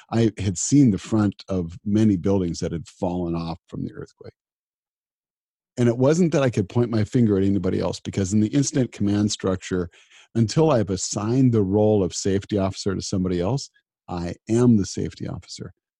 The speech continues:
So there was nowhere to point the fingers except at myself and at the crack and go, "Oh my gosh." So we finished up the cases that we were on. We evacuated the building. I went down to the United Nations, found some engineers, I think from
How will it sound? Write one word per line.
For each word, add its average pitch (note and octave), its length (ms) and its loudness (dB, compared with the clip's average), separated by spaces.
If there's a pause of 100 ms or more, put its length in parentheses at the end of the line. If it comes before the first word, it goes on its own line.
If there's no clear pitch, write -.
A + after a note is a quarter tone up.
(120)
So - 160 -4
there F2+ 100 -2
was F2 140 -4
nowhere C3 580 4
to A2 80 2
point G#2 240 0
the G2 80 -4
fingers F#2 380 -2
except F#2 520 -6 (340)
at F#2+ 180 -6
myself F2+ 540 -4 (480)
and G2 180 -2
at F2 60 -6
the F2+ 80 -8
crack D#2+ 520 -6 (140)
and F#2 140 -2
go, D#2+ 300 -6 (460)
"Oh F2+ 500 -4
my D#2+ 240 -12
gosh." E2 600 -12 (760)
So G#2 540 2
we G#2 360 2
finished C3 360 2
up A#2 80 0
the G#2 120 -2
cases A2+ 400 0
that A2 80 -4
we A2 120 0
were G2 160 2
on. G2+ 300 2
We F2+ 100 -2
evacuated G#2 680 0
the E2+ 60 -4
building. G2 380 0
I D#2+ 40 -4
went A2 200 2
down A2 220 2
to G2 60 -8
the F#2+ 100 -4
United F#2 420 0
Nations, G#2+ 520 0
found G2 280 -2
some F#2+ 220 -2
engineers, G2 600 2
I F2 80 -4
think F#2 260 -4
from D#2+ 260 -8